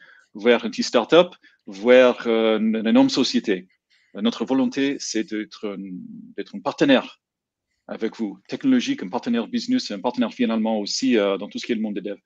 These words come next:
Donc, il faut pas hésiter à me pinguer sur Twitter. Euh, voilà, j'ai, j'ai, j'ai un Twitter handle qui est juste, euh, désastreux, alors je devrais le changer, mais bon, c'est comme ça.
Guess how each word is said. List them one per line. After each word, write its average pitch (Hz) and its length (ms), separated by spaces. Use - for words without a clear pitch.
Donc, 110 260
il - 40
faut 123 120
pas 151 160
hésiter 139 560
à 104 240
me 107 80
pinguer 139 260
sur 127 180
Twitter. 123 460
Euh, 101 1200
voilà, 113 320
j'ai, 101 520
j'ai, 101 360
j'ai 104 200
un 101 120
Twitter 113 240
handle 110 280
qui - 160
est 98 120
juste, - 320
euh, 98 240
désastreux, 101 480
alors 101 280
je 87 100
devrais - 200
le 92 40
changer, 101 300
mais 107 100
bon, 101 100
c'est - 120
comme 90 120
ça. 147 140